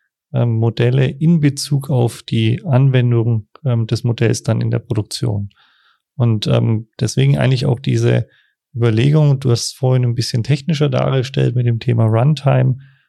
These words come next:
ähm, dass man dann sozusagen so eine allgemeingültige Runtime hat, die man beliebig für die Betriebssysteme entwickeln kann und dann dementsprechend immer standardisiert die Modelle dort ausführen kann.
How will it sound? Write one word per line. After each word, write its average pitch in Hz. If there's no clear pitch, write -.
ähm, 123
dass 113
man 120
dann 117
sozusagen 117
so 120
eine 117
allgemeingültige 117
Runtime 135
hat, 131
die 123
man 117
beliebig 131
für 135
die 120
Betriebssysteme 120
entwickeln 139
kann 165
und 123
dann 120
dementsprechend 120
immer 127
standardisiert 120
die 120
Modelle 117
dort 113
ausführen 113
kann. 143